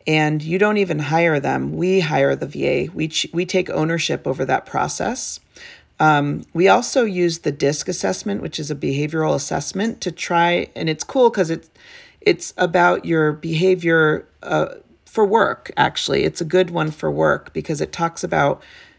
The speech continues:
com-, a lot of communication. And that's my favorite part is I really try to condense the amount of time it takes for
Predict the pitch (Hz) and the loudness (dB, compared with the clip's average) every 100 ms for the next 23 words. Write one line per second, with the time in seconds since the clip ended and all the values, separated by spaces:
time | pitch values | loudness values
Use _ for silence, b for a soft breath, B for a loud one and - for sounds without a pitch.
0 | B - 180 - 160 180 185 - 180 160 | B -4 -4 -2 0 2 2 -2 -6 -4
1 | 147 147 147 - 143 143 165 - 156 165 | -4 -4 -4 -4 -4 -4 -8 -6 -2 0
2 | 175 - 190 - 160 151 165 - 147 143 | 0 0 -4 0 0 0 -2 -4 -4 -2
3 | 143 - B B B B - 156 156 170 | -4 -8 B B B B -2 0 4 6
4 | 180 185 - 160 151 151 151 - - 156 | 6 2 -2 0 0 2 0 -4 -6 -6
5 | - 156 151 160 - 175 160 143 143 151 | -4 0 2 0 -2 -2 0 -2 -4 -4
6 | 143 147 - 147 143 - - 147 139 135 | -4 -4 -4 -4 -4 -6 -8 0 2 2
7 | 135 | 0